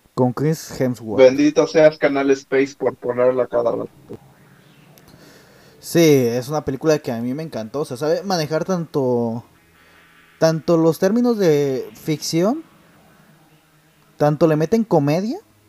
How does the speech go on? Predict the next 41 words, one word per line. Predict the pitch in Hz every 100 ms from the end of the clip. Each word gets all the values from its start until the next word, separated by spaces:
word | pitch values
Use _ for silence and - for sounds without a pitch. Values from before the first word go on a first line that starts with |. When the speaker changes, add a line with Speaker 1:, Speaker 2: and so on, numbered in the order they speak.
| _ _ _
Speaker 1:
y | 135
a | 160
la | 156
vez | 156 175
te | 196
met-, | 185 165 -
te | 151 143
mete | 151
una | 175 170
trama | 165 165 175
de |
suspenso | 135 120 151 160 190 196
y |
que | - 139 131
a, | 113 135
a |
la | 135
vez | 131 147
te, | 160 147 135
que | -
te | - 135
causa | 139 156
un | 151
poco | - 170 165 170
de | 139
terror, | 123 113 117 107
¿sabes? | 131 165 196 _ _ _ _ _ _ _ _ _ _ _ _ _ _
Speaker 2:
Ujú. | - 135 143 160 - _ _ _ _ _ _ _ _ _ _ _ -
Y | 139 139
es | 143
seria | 160 175 240 240
cuando | 165 135 123
se | 123
lo | 117
propone. | - 113 135 147 123 -
Speaker 1:
Sí, | - 180 160
es | 147
muy | 156
seria, | - 135 151 123
o |
sea, | 131 120 117